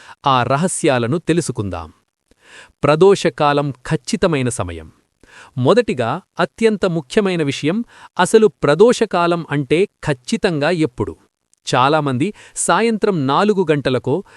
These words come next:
రాత్రి ఏడు గంటలకో పూజ చేస్తున్నారు. కాని శాస్త్రం ఏం చెబుతోంది? సూర్యుడు అస్తమించడానికి ముందు గడియన్నర కాలం,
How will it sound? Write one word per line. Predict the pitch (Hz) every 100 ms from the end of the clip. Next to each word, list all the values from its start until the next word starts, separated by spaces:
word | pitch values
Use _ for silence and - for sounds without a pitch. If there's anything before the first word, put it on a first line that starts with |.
| -
రాత్రి | 117 139 214 - 220
ఏడు | 123 165 214
గంటలకో | 175 165 143 131 185
పూజ | 233 208 175 147
చేస్తున్నారు. | 127 - 104 82 - - _ _ _ -
కాని | 107 113 196 - -
శాస్త్రం | - 160 180 - 214 196
ఏం | 165 175
చెబుతోంది? | 180 170 165 151 160 - _ _ _ _ _ -
సూర్యుడు | - - 254 247 254 226 -
అస్తమించడానికి | 156 - 220 214 185 180 180 170 160
ముందు | 139 180 196 135 135
గడియన్నర | 151 175 160 143 131
కాలం, | 127 117 113 190